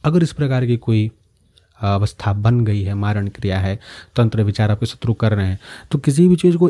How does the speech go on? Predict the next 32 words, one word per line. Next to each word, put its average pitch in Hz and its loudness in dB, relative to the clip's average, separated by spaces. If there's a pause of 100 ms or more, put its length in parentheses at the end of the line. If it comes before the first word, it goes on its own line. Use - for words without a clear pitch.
एक 139 2
बार, 143 2
दो 135 2
बार, 147 2
दो 127 2
दिन, 139 2
तीन 131 2
दिन 139 2
करके 139 0
मत 170 2
छोड़िए 117 2
और 107 0
परेशान 127 -2
मत 151 0
होइए, 139 4
धैर्य 120 2
मत 143 -4
खोइए। 123 0
मुझे 123 2
पता 127 -2
है 165 2 (300)
कि - -4
परेशानी 139 0
बढ़ती 120 2
है, 95 -2 (500)
इस - -2
अनुभव 120 4
में 156 2
मैंने 147 4
बोला 135 2
भी 127 2
कि, 131 -4